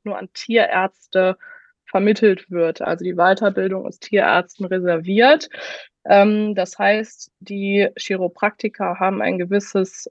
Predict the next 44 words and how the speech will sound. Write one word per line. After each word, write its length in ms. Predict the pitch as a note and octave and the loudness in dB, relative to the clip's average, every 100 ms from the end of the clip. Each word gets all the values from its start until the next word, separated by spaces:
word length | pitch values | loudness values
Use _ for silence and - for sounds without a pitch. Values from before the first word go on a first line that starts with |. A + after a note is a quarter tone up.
| - | 2
äh, 200 | E3+ F3 | 2 4
Know-how, 560 | F3 D#3+ F3+ F3+ F3+ | 4 2 4 4 4
was 160 | E3 - | 2 -4
sie 80 | E3+ | -12
mitbringen. 480 | E3 _ - D3+ | -12 _ -10 -6
Ja, 140 | E3 F3+ | 0 2
die 80 | F3+ | 2
haben 140 | F3 | -2
fünfeinhalb 920 | - F#3+ F3+ - - E3+ F3+ F#3 F#3+ | -8 -10 -10 -14 -6 0 4 4 4
bis 140 | F3 | -2
sechs 200 | - F3 | -4 -4
Jahre 220 | - F3 F3 | -4 -4 -4
Studium 400 | - B3 A3 G#3 | -4 0 2 2
hinter 280 | G3+ G3 | 2 0
sich, 360 | F#3+ G3+ G3+ - - - - _ - | 2 0 -2 -10 -20 -20 -20 _ -2
ähm, 560 | - F#3+ F#3+ G3 G3 F3+ | 4 4 4 0 -4 -6
was 240 | F#3+ F#3 G3 | -2 -2 -2
natürlich 440 | F3+ G3+ G3 F#3+ | -6 -6 -6 -4
vor 100 | - | -2
allem 160 | F3+ F#3 | -2 -2
die 60 | |
Anatomie 520 | F#3 G#3 G#3 A#3+ A#3+ | -2 -2 0 2 2
beinhaltet, 580 | A3+ A3 A3+ A3+ G#3 G3+ | 2 -2 -2 0 0 0
aber 180 | - F#3 | 0 0
auch 60 | F#3 | -2
die 120 | F3+ | -6
Pathologie. 680 | - F3+ - F3 E3 - D#3 | -4 -4 -2 -8 -8 -14 -14
Und 120 | E3+ | 0
das 140 | F3+ F#3+ | 0 0
ist 120 | - | 0
ganz 280 | F3 E3 F#3 | -2 -2 -2
wichtig, 580 | A#3 A#3 C4+ D4+ D4+ - - - _ _ | -2 2 4 4 2 -10 -18 -18 _ _
wenn 220 | F#3+ G3+ | 2 4
man, 420 | G#3+ G#3 G#3+ G#3+ G#3 | 4 2 2 0 -2
äh, 80 | |
einen 260 | - F#3 F#3+ | -2 -4 -4
Patienten 380 | F#3+ F#3+ G3 - | -6 -4 -6 -6
vorgestellt 640 | - G#3 A3+ A3 A3+ A3 | 0 0 0 -4 -4 -4
bekommt, 560 | A3 - A3 G#3+ G#3+ G#3+ | -6 -8 -4 -2 -4 -2
der 180 | G3+ G3+ | -2 0
beispielsweise 800 | F#3 F#3+ - F#3+ - F3 F3 F3+ | -2 -4 -10 -18 -6 -2 -2 -4
eine 100 | F3 | -8
Lahmheit 460 | F3+ F3 F3 E3 - | -4 -6 -6 -10 0
zeigt 440 | A#3 B3+ C4+ - | 2 2 0 -16